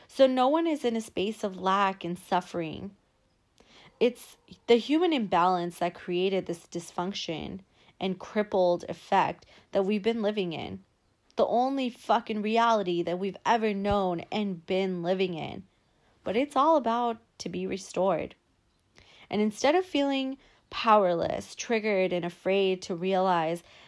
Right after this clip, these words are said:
that a new door is opening, when, you know, like, some people have asked me, "When will things go back to normal?" And the truth is, never. Like, why would you want it to? Why do you wanna go back to the old life?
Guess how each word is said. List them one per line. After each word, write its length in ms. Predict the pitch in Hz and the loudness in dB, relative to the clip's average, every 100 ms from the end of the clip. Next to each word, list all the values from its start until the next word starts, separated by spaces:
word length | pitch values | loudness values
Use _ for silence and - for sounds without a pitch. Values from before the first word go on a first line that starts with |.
| _ | _
that 420 | 196 175 175 170 - | 4 6 6 2 -6
a 80 | 185 | -4
new 300 | 190 196 208 | -2 0 0
door 280 | 185 180 180 | 2 2 2
is 160 | 175 | 2
opening, 520 | 185 175 220 240 269 294 _ _ _ _ _ _ _ _ _ _ _ _ | -2 -2 -4 -6 -8 -12 _ _ _ _ _ _ _ _ _ _ _ _
when, 640 | - 202 247 269 262 262 - | -4 2 2 2 -2 -6 -6
you 160 | - 233 | -2 0
know, 200 | 233 226 | 2 4
like, 280 | 214 208 - | 4 2 0
some 200 | 269 247 | -2 -2
people 220 | 254 247 | -2 0
have 100 | 233 | 2
asked 260 | 240 240 | 0 0
me, 120 | 226 226 | -4 0
"When 220 | 233 247 | 0 0
will 120 | 262 | -2
things 300 | 247 226 226 | -2 -4 -4
go 100 | 226 | -2
back 220 | 220 226 | 0 -2
to 140 | - 202 | -4 -4
normal?" 520 | 196 226 180 156 202 - _ _ _ _ _ _ _ _ _ - | -2 0 -2 -4 -8 -16 _ _ _ _ _ _ _ _ _ -4
And 120 | 226 | -2
the 60 | |
truth 320 | 240 285 427 247 | -2 2 2 2
is, 520 | 220 285 349 - _ _ _ _ _ _ _ _ | 2 2 0 -4 _ _ _ _ _ _ _ _
never. 540 | 220 339 - 92 117 - _ _ _ _ _ | 0 2 2 0 -4 -12 _ _ _ _ _
Like, 180 | 269 302 | -2 0
why 240 | 247 285 359 | 2 4 4
would 220 | 370 311 | 4 4
you 100 | 311 | 2
want 280 | 269 285 392 | 0 0 0
it 140 | 214 | -2
to? 360 | - 170 69 - _ _ _ - | -4 -4 -6 -10 _ _ _ -2
Why 160 | 254 | 4
do 60 | 339 | 6
you 100 | 453 | 6
wanna 160 | 427 320 | 4 2
go 120 | 226 | 2
back 240 | 214 240 | 0 0
to 100 | - | -4
the 100 | - | -2
old 260 | - 214 214 | 0 0 0
life? 520 | 202 226 170 - - | 0 0 -2 -6 -16